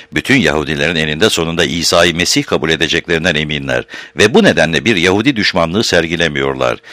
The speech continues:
Yarının Hristiyanları olarak görüyorlar. Kudüs mutlak Hristiyan olacaktır. Bu itikat ile Yahudilere dostça baktılar. Yahudileri kendileri adına Müslümanları kutsal topraktan kovacaklar olarak gördüler ve sonra İsevi yola gelecekler. Bundan kuşku duymadılar.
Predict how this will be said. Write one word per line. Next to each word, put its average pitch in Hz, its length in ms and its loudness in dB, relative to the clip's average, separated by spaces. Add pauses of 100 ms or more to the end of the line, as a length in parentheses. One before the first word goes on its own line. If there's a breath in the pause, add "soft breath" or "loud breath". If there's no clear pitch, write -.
(220 loud breath)
Yarının 147 580 4
Hristiyanları 123 540 2
olarak 76 360 2
görüyorlar. 65 680 -4 (400 loud breath)
Kudüs 143 340 2
mutlak 180 360 4
Hristiyan 85 400 0
olacaktır. 73 680 -2
Bu 95 140 0
itikat 95 420 0
ile 78 140 0
Yahudilere 80 640 0
dostça 98 360 0
baktılar. 64 560 -4 (380 loud breath)
Yahudileri 170 520 4
kendileri 151 400 4
adına 85 280 2
Müslümanları 90 560 0
kutsal 147 360 0
topraktan 131 500 2
kovacaklar 127 540 2
olarak 73 340 2
gördüler 65 540 -2 (340 loud breath)
ve 76 80 4
sonra 113 320 4
İsevi 92 540 0
yola 71 220 0
gelecekler. 69 680 -2
Bundan 95 280 0
kuşku 80 340 -6
duymadılar. 65 680 -4